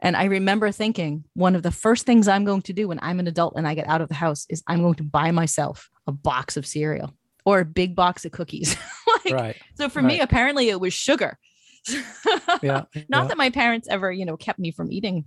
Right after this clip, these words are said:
Speaker 1: particular things, but I don't know. I think that there is that feeling of when there are things that you have been brought up to believe are off limits. You can't have this. People want it.
Speaker 2: Right.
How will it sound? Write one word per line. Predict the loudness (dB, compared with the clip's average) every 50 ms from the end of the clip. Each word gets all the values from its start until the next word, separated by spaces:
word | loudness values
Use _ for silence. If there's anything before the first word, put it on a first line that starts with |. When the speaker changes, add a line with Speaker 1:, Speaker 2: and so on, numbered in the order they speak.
| -10 _ -8
Speaker 1:
particular | -8 -6 -6 -6 -6 -4 -4 -4 -4
things, | -4 -4 -4 -4 -4 -2
but | 2 2 2 2 0 _ _ _ -10 -2
I | 2 4
don't | 6 6
know. | 6 6
I | 4 2
think | 0 -2 -6 -4
that | -6 -6 -4
there | -4 -2 0 0
is | -2 -2 -4 -2
that | 0 2 4 4 2 0 _ _ -16
feeling | -6 -2 0 2 2 2 0 -4 -6 -6 -2
of | 0 0 2 2 0 0 -4 -8 -14 -8
when | -2 2 2 2 4
there | 4 2 4
are | 2 2 0
things | 2 2 2 4 4 4 4 2
that | 2 0 0 0 0
you | 0 2 4 4 2 2 0 -4 _ _
have | -2 -2 -2 -2 0
been | -2 -2 -2 0
brought | 2 2 2 4 4
up | 2 0 0 -4 -18 -14 -8
to | -4 -2 0
believe | 2 2 2 4 4 4 4 2 2 0 0 0
are | 0 2 4 4 4 4 2 2 0 -2 _ _ _ 0
off | 2 2 2 2 0
limits. | -2 0 0 0 0 -2 _ -12 -12 -12 -14 _ -8
You | -2 0 0 0 0
can't | 0 0 2 2 2 2 0 -2
have | -6 -2 0 0 0 0 -2 -4
this. | -6 -8 -8 -8 -12 -12 -12 -14 -14 _ _ _ _ _ _ _ _ _ _ _
People | -8 -6 -4 -4
want | -2 -2 -2 -2 -2
it. | -6 -8 _ _ _ _ _ _ _ _ _ -16 -12
Speaker 2:
Right. | -12 -12 -12 -14 -16